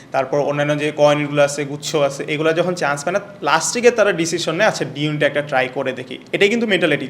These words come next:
তুমি বিলিভ করো আর না করো, ম্যাক্সিমাম স্টুডেন্টের মেন্টালিটি থাকে এটাই। তো আমার বড় ভাই একটা কথা আমাকে বলছিল যে আসলে সবাই বলে যে এক লাখ দেড় লাখের সাথে যুদ্ধ, আসলে এক লাখ দেড় লাখের সাথে যুদ্ধ না। তুমি ভর্তি পরীক্ষা দিয়ে এসে দেখবা, পত্রিকা দেখবা যে আবেদন সংখ্যা ছিল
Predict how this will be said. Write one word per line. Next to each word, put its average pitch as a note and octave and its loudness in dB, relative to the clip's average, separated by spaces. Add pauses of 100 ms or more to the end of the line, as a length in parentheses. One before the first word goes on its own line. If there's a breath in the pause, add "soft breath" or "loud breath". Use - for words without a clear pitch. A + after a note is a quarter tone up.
তুমি C3+ -8
বিলিভ D3 -4
করো D#3 4
আর F3 2
না C3+ 0
করো, B2 -8
ম্যাক্সিমাম D#3 -4
স্টুডেন্টের F#3+ -4
মেন্টালিটি D#3 -2
থাকে F3 -8
এটাই। D3 -4 (400 loud breath)
তো C3+ -8
আমার E3+ 6
বড় G#3 8
ভাই A3 0
একটা D#3 -2
কথা D#3+ 2
আমাকে D3+ 0
বলছিল B2+ -4
যে D#3+ 0
আসলে C#3 0
সবাই F3 8
বলে D#3+ 2
যে E3 -2
এক D3+ -4
লাখ E3 6
দেড় C#3+ 4
লাখের D3 2
সাথে E3+ -2 (300)
যুদ্ধ, D3+ -4
আসলে C#3 2
এক C#3 0
লাখ D#3+ -2 (160)
দেড় C#3+ 6
লাখের D3 2
সাথে D#3 -6
যুদ্ধ C3+ -8
না। C3 -6 (500 loud breath)
তুমি E3+ 0
ভর্তি D3+ 0
পরীক্ষা F3 2
দিয়ে D3+ 2
এসে D#3+ 2
দেখবা, D3+ 0 (100)
পত্রিকা D#3+ 0
দেখবা C#3+ 0
যে F3 0
আবেদন D3 2
সংখ্যা D3+ -4
ছিল F3 0